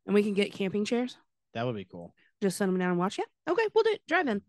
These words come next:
Speaker 2: Hell yes.
Speaker 1: Sweet.
Speaker 2: Sign me up.
Speaker 1: Let's do it. I'm sorry.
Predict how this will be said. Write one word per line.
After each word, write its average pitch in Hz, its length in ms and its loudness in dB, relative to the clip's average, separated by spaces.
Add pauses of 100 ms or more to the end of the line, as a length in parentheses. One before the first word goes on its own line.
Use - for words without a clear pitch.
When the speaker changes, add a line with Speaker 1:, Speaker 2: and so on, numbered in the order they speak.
Speaker 2:
Hell 127 160 -4
yes. 92 500 -12
Speaker 1:
Sweet. 202 340 -4
Speaker 2:
Sign 151 540 -8
me 135 380 -12
up. 110 220 -20 (120)
Speaker 1:
Let's 196 220 -2
do 202 160 4
it. 196 140 -2 (420)
I'm - 160 -12
sorry. 208 480 -10